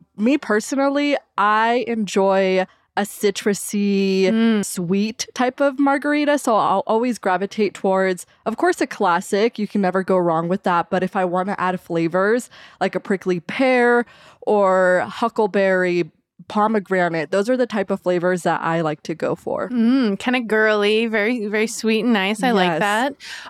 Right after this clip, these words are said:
Speaker 2: Are you into, I know, s-, you know, so many people get into, like, uh, the specific palette and flavors that come through, like,
Speaker 1: Mm-hmm.
Speaker 2: it, with tequila being the main ingredient in most margaritas, some people use mezcals.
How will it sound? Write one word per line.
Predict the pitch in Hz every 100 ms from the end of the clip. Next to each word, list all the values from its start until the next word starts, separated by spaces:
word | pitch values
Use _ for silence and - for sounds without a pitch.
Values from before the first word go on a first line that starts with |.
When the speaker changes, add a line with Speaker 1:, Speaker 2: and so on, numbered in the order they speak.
| -
Speaker 2:
Are | 269
you | 269 359
into, | 294 294 285 269
I | 262
know, | 262
s-, | 277 - -
you | - 240
know, | 185 190 -
so | 202 262
many | 233
people | 220 226 220
get | 208 202
into, | 123 196 185 196
like, | 190 180 170 - - -
uh, | 175 190 190
the | 190
specific | - 233 - 208 208 - - - _
palette | - - 226 202 185 -
and | 196 185
flavors | - 214 202 190 180
that | 190 -
come | 202
through, | 196 - 202 185
like, | 180 175 160
Speaker 1:
Mm-hmm. | 175 165 160
Speaker 2:
it, | 214 208
with | 220 -
tequila | 269 - 262 220 190 185
being | 180 208 190
the | 185
main | 196 233 220 208 190
ingredient | - 196 180 190 180 185 180
in | 180
most | 185 180 -
margaritas, | 185 175 180 180 180
some | 202 190
people | - 202 190
use | 180 175
mezcals. | 190 180 - 190 180 180 -